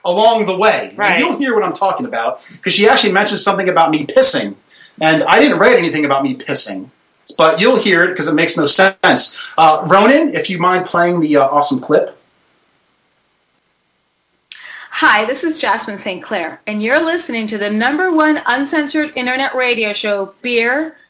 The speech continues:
Speaker 3: Boobs, and Craziness, with the queen of craft beer, Cassie Finley, and the man who drinks so much he pees barely and poops hops, Chris Finley. This is Drinking Dirty in Jersey. Enjoy.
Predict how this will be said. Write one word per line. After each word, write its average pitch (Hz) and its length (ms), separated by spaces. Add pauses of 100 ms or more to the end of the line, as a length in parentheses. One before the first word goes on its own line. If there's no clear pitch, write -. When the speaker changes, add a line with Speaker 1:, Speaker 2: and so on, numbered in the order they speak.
(260)
Speaker 3:
Boobs, 240 480
and 233 160
Craziness, 220 800
with 185 140
the 214 60
queen 311 380
of 330 160
craft 285 380
beer, 247 320
Cassie 269 580
Finley, 262 540 (340)
and 302 400
the 254 80
man 247 260
who 247 120
drinks 220 400
so 359 400
much 349 540 (280)
he 247 280
pees 302 520 (220)
barely 262 580
and 208 160
poops 233 260
hops, - 480
Chris - 340
Finley. 226 500 (500)
This 320 300
is 254 320
Drinking 262 400
Dirty 240 340
in 226 80
Jersey. 214 560 (160)
Enjoy. 226 580